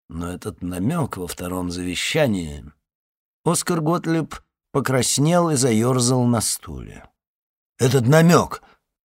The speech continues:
Поймите, что этот намек и служит главной причиной моего желания предъявить иск о недействительности второго завещания. Этот намек позорит меня.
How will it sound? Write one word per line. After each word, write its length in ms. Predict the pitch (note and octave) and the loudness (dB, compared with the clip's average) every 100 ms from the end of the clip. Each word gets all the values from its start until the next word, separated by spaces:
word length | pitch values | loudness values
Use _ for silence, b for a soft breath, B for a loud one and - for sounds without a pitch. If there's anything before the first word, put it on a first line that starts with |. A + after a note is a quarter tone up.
| - | 2
Поймите, 520 | F#3 F#3 F#3 F#3 C#3+ | 4 6 6 6 4
что 180 | - E3 | 2 2
этот 240 | D#3+ C#3+ | 2 2
намек 400 | D#3 D#3+ E3+ F#3 | 4 4 4 4
и 40 | D#3+ | 2
служит 460 | - F3+ F#3 D3 | 2 4 4 4
главной 380 | A#2+ E3 D3+ C#3+ | 4 6 6 4
причиной 440 | C3 D3+ - E3+ D3 | 2 0 2 4 4
моего 300 | C#3+ C#3+ C#3+ | 4 4 4
желания 400 | D3 D3+ C#3+ C3+ | 6 6 6 4
предъявить 480 | C#3 C#3 C#3 C#3+ D3+ | 2 2 2 2 0
иск 180 | - | 0
о 60 | B2 | 2
недействительности 840 | B2+ B2 B2 C#3+ A#2 A2+ G#2+ - | 2 2 0 0 2 2 0 -2
второго 360 | A#2 B2 A#2+ A2 | 0 2 2 2
завещания. 680 | A#2+ A2+ - G#2+ E2 C#2 - b b b b _ | 2 0 0 -2 -2 -6 -12 b b b b _
Этот 180 | E3+ E3 | 2 4
намек 380 | D3+ F3 F#3+ - | 4 6 6 6
позорит 480 | E3+ C#3 F#3+ D3 A#2 | 4 6 6 6 4
меня. 380 | G#2+ F2 C#2+ | 0 0 -6